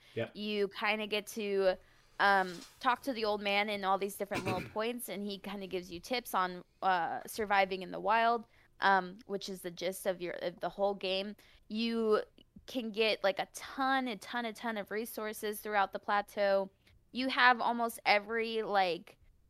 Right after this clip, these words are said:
Speaker 2: um, climate on the plateau that you have to navigate throughout the world. The Koroks start on the plateau. The enemies start on the plateau. Everything is there. I call it Tutorial Plateau for a reason.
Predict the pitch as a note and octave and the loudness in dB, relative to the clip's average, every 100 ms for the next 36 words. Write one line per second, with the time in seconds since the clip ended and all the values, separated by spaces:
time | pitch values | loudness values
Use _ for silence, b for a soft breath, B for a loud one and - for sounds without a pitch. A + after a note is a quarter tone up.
0 | - F#3+ F#3 F3+ F3+ E3 E3+ - - A#3+ | 4 8 8 6 -2 -10 -14 -12 -8 2
1 | G#3+ A3+ B3+ B3+ A3+ A#3 A#3 - G3+ G#3+ | 2 4 2 2 0 0 -2 -2 -2 -2
2 | A3+ G3 F#3+ G3 F3 F#3 G#3 G#3 F#3+ - | 2 4 6 4 0 -4 -2 0 -2 -2
3 | G3 F#3 F#3 F#3 F#3+ - F#3+ F3 F#3 F#3 | -6 0 0 0 -8 -2 -2 -2 -2 0
4 | F3+ F#3 _ - _ - G3+ - A#3+ A#3+ | 0 -4 _ -20 _ -6 -4 0 6 8
5 | A#3 A#3+ - A3+ G#3+ G3+ G3+ - F3+ F3+ | 8 6 -2 0 2 2 0 0 0 0
6 | - F#3+ F3+ F3+ - F#3 G3+ G3+ - F#3+ | -2 -2 0 -2 -2 -4 -4 -6 -2 -2
7 | F#3 F3+ F3+ E3+ F#3+ F#3 - G3+ A#3+ B3 | -2 -8 -4 -4 -2 0 4 4 2 -4
8 | A#3+ G#3+ F#3+ F3+ D3+ C#3 - G3 G#3+ G#3 | -4 -4 0 2 2 0 2 2 4 0
9 | G#3+ - - G#3 G3 F#3+ F3+ - F3+ E3+ | 0 -6 -4 -2 -2 -2 -6 -4 -6 -6
10 | F3 E3+ E3+ D#3 - | -6 -4 -6 -6 -10